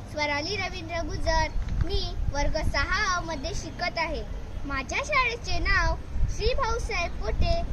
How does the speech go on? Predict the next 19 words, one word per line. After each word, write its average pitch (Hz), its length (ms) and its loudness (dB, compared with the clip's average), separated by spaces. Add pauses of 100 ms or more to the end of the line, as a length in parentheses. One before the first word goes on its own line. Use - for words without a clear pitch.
(160)
विद्यालय 311 540 2
अकोट. - 480 2 (840)
मला 320 240 -2
मार्गदर्शन 339 840 0 (180)
माझ्या 302 340 0
वर्ग 277 340 2
शिक्षिका 320 680 0 (400)
सुहासिनी 349 480 -2
कांगुडकर 339 600 -2
मॅम 226 260 -4 (180)
करीत 302 300 0
आहेत. 311 280 2 (680)
संस्थेचे 311 680 -4
नाव 330 340 -4 (360)
श्री 403 160 0
छत्रपती 320 840 -4 (120)
शाहू 302 260 -2
शिक्षण 330 520 -8
संस्था. 370 440 -8